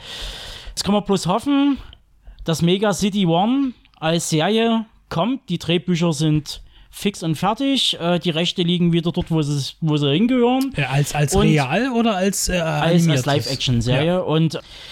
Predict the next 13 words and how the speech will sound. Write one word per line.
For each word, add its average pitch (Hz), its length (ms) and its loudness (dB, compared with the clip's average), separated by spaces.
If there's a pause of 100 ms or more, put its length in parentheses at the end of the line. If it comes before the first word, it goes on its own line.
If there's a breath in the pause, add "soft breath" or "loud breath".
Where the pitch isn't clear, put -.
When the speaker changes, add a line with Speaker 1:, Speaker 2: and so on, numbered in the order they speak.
(260 loud breath)
Speaker 1:
leider, 196 680 0 (540 loud breath)
wo 160 100 2
der 180 120 0
Startschuss 202 800 -2
laufen 202 300 0
sollte 185 320 0
für 180 120 -2
die 175 80 0
Produktion, 175 880 0 (1080 soft breath)
kam 147 200 0
das 151 120 -2
große 156 300 0
C 160 400 2